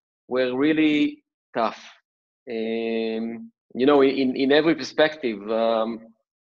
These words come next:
uh, traction, acquisition, um, building the, um, uh, the platform. Uh,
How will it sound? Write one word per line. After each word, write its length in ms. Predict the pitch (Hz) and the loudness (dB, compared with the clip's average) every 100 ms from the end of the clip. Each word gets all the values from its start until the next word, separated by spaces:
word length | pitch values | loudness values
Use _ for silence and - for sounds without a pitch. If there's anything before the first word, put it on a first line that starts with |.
| _ - | _ -6
uh, 140 | 117 110 | -4 -4
traction, 500 | - 156 156 - 147 | 0 0 0 -2 0
acquisition, 880 | 135 - 120 147 151 156 147 143 143 - _ _ - | -2 -6 -4 -4 -4 -2 0 0 -6 -12 _ _ -8
um, 460 | 117 120 117 113 113 | -2 0 -2 -4 -2
building 400 | 151 151 151 135 | 0 2 -2 0
the, 140 | 143 | 0
um, 380 | 135 131 127 127 | 2 0 0 -4
uh, 360 | 123 127 123 120 | -6 -4 -2 -4
the 80 | 123 | -4
platform. 680 | 151 147 - 147 147 143 147 - _ _ _ | -4 -4 -2 -2 -2 -2 -8 -12 _ _ _
Uh, 320 | - 117 117 | -6 -2 -2